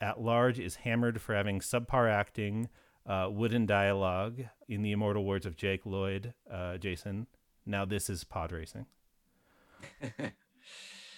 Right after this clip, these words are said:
Speaker 1: There's also criticisms of bad chemistry, especially between Hayden Christensen, who plays Anakin in episodes two and three, and Natalie Portman as Padme.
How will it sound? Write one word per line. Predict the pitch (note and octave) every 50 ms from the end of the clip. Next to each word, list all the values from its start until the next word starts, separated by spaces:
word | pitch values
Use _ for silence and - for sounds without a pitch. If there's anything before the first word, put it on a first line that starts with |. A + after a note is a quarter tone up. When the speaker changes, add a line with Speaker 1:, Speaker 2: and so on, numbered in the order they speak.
| - - - _ _
Speaker 1:
There's | - C#3+ A#2+ A#2 A2+ G2+ -
also | - A#2 A2+ A2 - B2+ A#2 A2+ A2 A2+ A#2+ A#2+ - _ -
criticisms | - C#3 A#2+ - - C3+ A2+ C3 B2+ C3 C3+ - - - - - - - - - _ -
of | A2+ A2+ A2+ A#2 A2+ A2 A#2+ - _ -
bad | B2+ A2+ - C3+ B2+ C3+ C#3 B2+
chemistry, | - - C3+ C3 A#2+ - - C3 B2 A#2 A#2 A#2
especially | B2 A2+ - - - A#2 G#2+ - - A#2+ A2
between | G2+ G#2 - - - A2+ A2 G#2 G#2+ G#2 G2+ G2+ G2 G2+ G2 F#2 - _ _ _ _
Hayden | - B2 A#2+ A2+ A2+
Christensen, | G#2 - A#2+ A2 - - G#2+ F#2+ - - G#2+ G#2 G#2+
who | G#2
plays | - - G#2+ G2 G2+ F#2 -
Anakin | - F#2+ G2 G2+ F#2 - - G#2 F#2+ F#2+
in | F#2 F#2
episodes | F#2 - - - G2+ F#2 E2+ -
two | - - G#2
and | F#2+ F#2 F2
three, | - A2+ A2 A2 A#2+ -
and | F2+ F2+
Natalie | F#2 F#2 F2 E2+ F2 E2+
Portman | - - - A2+ A2+ G2+ G#2 G#2+ G#2+ A2
as | - F2+ F2 F2 F2 E2 -
Padme. | - - G#2 G#2 G#2+ A2 A2 A2 A2 A2+